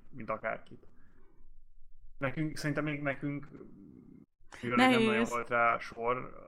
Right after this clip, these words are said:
Speaker 1: az A I-okra, ezért nem, nem nagyon tudjuk lekezelni azt, hogy, hogy milyen az, amikor egy, egy gép érezni tud, meg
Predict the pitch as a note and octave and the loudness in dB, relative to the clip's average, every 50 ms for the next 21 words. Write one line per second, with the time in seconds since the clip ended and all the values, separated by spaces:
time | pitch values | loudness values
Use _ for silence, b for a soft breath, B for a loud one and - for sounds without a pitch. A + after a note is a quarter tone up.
0 | - - - - - A#2+ G#2+ A#2+ A#2+ A#2 A#2 A#2 A#2+ A#2+ - C3 B2+ B2 A#2 A#2+ | -14 -14 -12 -10 -8 -4 -2 0 2 2 2 2 0 -2 -2 0 0 0 2 0
1 | A#2+ B2+ B2 A#2+ A#2 - A#2+ A#2+ A#2+ A#2 A2 A2 A2 G#2+ - G#2 A2+ A2 - A2+ | -2 -2 -2 -4 -2 -4 -4 -4 -4 -4 -6 -6 -6 -6 -6 -6 -6 -4 -4 -4
2 | A2 - A#2+ A2 - A2 A2 A2+ A2 A2+ A2 - A2 A2 A2 - - - - - | -2 -2 -4 -4 -4 -4 -4 -4 -6 -6 -6 -8 -10 -12 -10 -12 -12 -10 -8 -8
3 | - A#2+ A#2 - A2+ A#2 A2+ A2+ A2 A2 A2 A#2 A2+ A2 A2 A#2 A2+ A2 A2 A2 | -8 -6 -6 -4 -2 -2 -2 -2 -2 -2 -4 -4 -4 -4 -4 -2 -2 -2 -4 -6
4 | - - - - C3+ - - B2 - A2+ A2 G#2+ - - - - - - - - | -10 -14 -14 -12 -10 -10 -10 -10 -8 -8 -10 -10 -10 -14 -18 -16 -16 -16 -14 -14
5 | - - - - - - - C#3 C3 A#2+ A2+ A2 A2 G#2+ G2+ A2+ A2 G#2 - A2+ | -12 -10 -10 -10 -10 -8 -4 -2 -2 0 2 2 0 0 -2 -6 -10 -10 -10 -10
6 | A2 - A2 G#2+ G#2 | -6 -4 -4 -4 -4